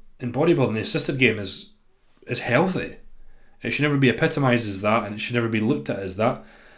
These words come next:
But because of that, at times, we can often have a mindset, and I've been there, of, "Well, fuck it, what's, it doesn't matter, you know, what's the point?" But then, I think women, you, you guys need to be, you,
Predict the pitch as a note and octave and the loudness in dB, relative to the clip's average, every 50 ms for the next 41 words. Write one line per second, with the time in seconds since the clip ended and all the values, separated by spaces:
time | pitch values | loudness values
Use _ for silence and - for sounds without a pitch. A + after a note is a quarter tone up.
0 | - - - _ - C#3+ C#3 C#3 C#3 - F#3 F#3 F3+ E3+ E3 D#3+ C#3+ A#2+ B2+ - | -20 -20 -20 _ -4 -2 -2 -2 2 4 4 4 4 4 2 0 0 -2 -2 0
1 | - D#3 D#3+ D3+ C#3 A#2+ G#2 - - - - - _ - - B2 D3+ D#3+ - - | 2 2 4 2 0 0 0 -2 -4 -4 -6 -10 _ -10 -2 0 0 2 2 2
2 | D3 D3+ D3 - - C#3+ C#3 C3 A#2+ A2+ A#2 C#3 D3+ D#3+ D3+ - - A#2+ G2 F#2 | 2 2 2 2 2 2 2 2 2 2 2 2 2 2 2 2 2 2 0 0
3 | F2+ - - A#2 C#3+ E3+ D3+ A2 G2 D3+ F3+ F#3+ F#3+ E3 A#2 G2+ G2 F#2+ G#2 G2+ | -2 -6 -4 0 0 0 0 0 0 2 2 4 4 4 4 4 4 2 2 0
4 | A2 G#2+ G#2+ G#2 G2+ F#2+ F#2+ - - - - - - - - - - - - - | 0 2 2 2 2 0 -4 -8 -12 -14 -18 -20 -20 -20 -20 -20 -20 -20 -20 -20
5 | _ - - - _ - - B2 B2 - - - - F3+ F#3+ F#3 - - G#3 E3 | _ -20 -20 -20 _ -6 -4 -4 -4 -4 -8 -8 -4 -4 -4 -2 0 2 2 4
6 | A2 G2+ - - - - - B2+ A2+ A2+ B2 C#3 F3 - - - - - B2+ E3+ | 2 2 -2 -8 -14 -14 -14 -14 -12 -8 -6 -4 -2 -2 -2 -2 -4 -2 0 0
7 | E3+ E3 C#3+ B2+ D3+ G3 G3+ D#3 B2 A2+ C3+ D3+ D3 - C#3+ - F3 F3 E3 C3+ | 0 2 2 2 4 4 4 4 2 2 2 2 2 0 2 2 2 2 2 2
8 | C#3 D3+ C#3+ C#3+ D3+ D3+ D3 C#3+ C3+ - - - - - - - - - - - | 0 0 2 4 4 4 4 2 -2 -6 -10 -18 -18 -18 -18 -18 -16 -12 -12 -4
9 | - F3+ F3 - C3 C#3 E3 E3 D#3+ D#3 D3+ C#3+ C3+ B2+ C#3+ D3+ C#3+ C#3+ C#3 C#3 | 0 0 0 0 0 0 2 2 2 2 2 0 0 0 2 2 2 0 0 -2
10 | D3+ D#3+ D#3 D#3 D3 B2 B2 C3+ C#3+ C#3+ C#3 C3+ - - - C#3+ C3 B2 C3+ C3 | -2 0 4 4 4 4 4 2 2 2 0 0 -2 0 2 2 2 4 4 4
11 | C3 C3 C3 B2 B2 A#2+ - - - - - - - _ _ - D#3+ E3 - | 6 6 6 4 2 0 -6 -16 -20 -20 -20 -20 -20 _ _ -12 -12 -12 -12